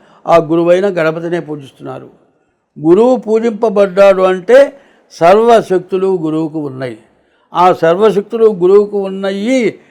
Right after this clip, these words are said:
అని నువ్వు నమ్మగలిగితే, నరుడని చూచినావో గురునాత్మ కృతార్థత నొందజాలవు, ఈశ్వరుడని చూచినావో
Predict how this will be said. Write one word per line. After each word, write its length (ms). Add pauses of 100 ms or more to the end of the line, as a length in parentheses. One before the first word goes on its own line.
(140)
అని 220
నువ్వు 460 (480)
నమ్మగలిగితే, 1120 (1400)
నరుడని 720
చూచినావో 680 (480)
గురునాత్మ 680
కృతార్థత 840
నొందజాలవు, 960 (600)
ఈశ్వరుడని 840
చూచినావో 800